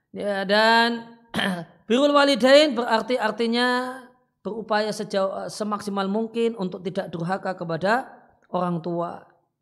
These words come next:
Karena durhaka kepada orang tua, bikin marah orang tua, berarti membuat marah Allah Subhanahu wa Ta'ala. Sebagaimana dalam sebuah hadis dari Abdullah bin Amr ibn Al-As radhiyallahu anhuma,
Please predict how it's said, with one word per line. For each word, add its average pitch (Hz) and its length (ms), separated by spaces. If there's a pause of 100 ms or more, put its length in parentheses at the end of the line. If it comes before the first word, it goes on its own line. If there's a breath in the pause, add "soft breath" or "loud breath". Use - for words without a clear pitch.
(800)
Karena 180 640
durhaka 214 400
kepada 214 240
orang 220 240
tua, 226 400
bikin 196 240
marah 214 320
orang 214 240
tua, 233 560
berarti 208 800 (400)
membuat 175 320
marah 180 320
Allah 175 240
Subhanahu 165 560
wa 165 80
Ta'ala. - 400 (1040)
Sebagaimana 180 480
dalam 175 160
sebuah 170 320
hadis 185 160
dari 170 400
Abdullah 170 400
bin 160 240
Amr 180 240
ibn 165 240
Al-As 185 560 (400 soft breath)
radhiyallahu 170 480
anhuma, 208 720